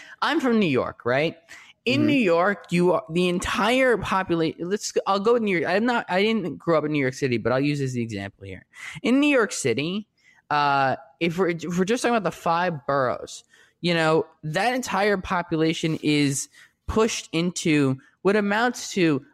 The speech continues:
Speaker 1: about a ten to fifteen mile radius.
Speaker 2: Mm-hmm.
Speaker 1: Okay. And that makes it really, and it's all accessible via this really well constructed, it's not always maintained very well, but a very well constructed, um,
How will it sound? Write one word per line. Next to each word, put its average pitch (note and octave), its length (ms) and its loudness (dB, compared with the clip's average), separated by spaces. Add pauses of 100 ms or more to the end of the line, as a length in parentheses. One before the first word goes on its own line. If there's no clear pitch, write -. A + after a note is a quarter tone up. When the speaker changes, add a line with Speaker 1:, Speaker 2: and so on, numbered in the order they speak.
Speaker 1:
about F#3+ 540 0
a D#3+ 80 0
ten D#3 400 -4
to D3+ 60 -2
fifteen C3+ 440 -4
mile A2 320 -2
radius. G2 680 -8 (260)
Speaker 2:
Mm-hmm. A#2+ 320 -2
Speaker 1:
Okay. E3+ 400 0 (360)
And F3 320 0
that G#3+ 160 0
makes C#4+ 280 0
it A#3+ 140 2
really, F3 540 2
and F3+ 180 2
it's G3 220 -2
all B3+ 320 4
accessible F#3+ 760 0
via D3+ 320 2
this D3+ 280 -2
really G#3 880 -2
well E3 600 2 (200)
constructed, D3 800 -2 (160)
it's - 100 -14
not A3+ 120 0
always B3+ 180 4
maintained F#3+ 500 0
very C3+ 160 2
well, A2 160 2
but B2 200 2
a C3+ 40 2
very E3 220 2
well E3 500 0
constructed, B2+ 920 -2 (440)
um, C3 760 0